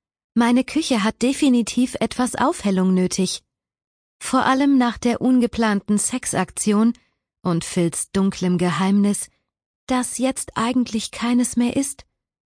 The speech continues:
und das er mir einfach an den Kopf geknallt hat. Dieser Mistkerl.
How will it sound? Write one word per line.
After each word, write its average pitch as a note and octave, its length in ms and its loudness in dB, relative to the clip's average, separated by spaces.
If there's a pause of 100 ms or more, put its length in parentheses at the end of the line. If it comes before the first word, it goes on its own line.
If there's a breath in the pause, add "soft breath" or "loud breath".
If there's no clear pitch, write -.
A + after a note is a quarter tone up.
(120)
und F#3 180 0
das F3+ 160 -2
er F#3+ 100 2
mir F#3 240 0
einfach G3+ 580 -2
an G3+ 140 2
den G#3 200 0
Kopf - 320 -8
geknallt E3+ 500 -4
hat. - 260 -6 (1040)
Dieser A3 540 -2
Mistkerl. G3+ 800 -2